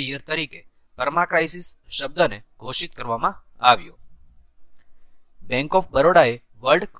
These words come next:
ઓપ્યુલન્સ અને વર્લ્ડ સેફાયર નામના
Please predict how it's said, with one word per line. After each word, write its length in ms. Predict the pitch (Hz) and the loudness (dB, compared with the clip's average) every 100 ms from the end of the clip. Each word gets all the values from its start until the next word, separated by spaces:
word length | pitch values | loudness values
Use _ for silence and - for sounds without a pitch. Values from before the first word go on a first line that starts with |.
| 131 | -8
ઓપ્યુલન્સ 460 | - 175 127 120 - - - - | -6 -4 -4 -2 -4 -6 -12 -6
અને 140 | 147 101 _ _ _ | -6 -6 _ _ _
વર્લ્ડ 320 | 123 165 190 | 2 2 2
સેફાયર 380 | 143 139 156 160 | -2 0 0 0
નામના 400 | 147 156 151 107 | 0 -4 -4 -16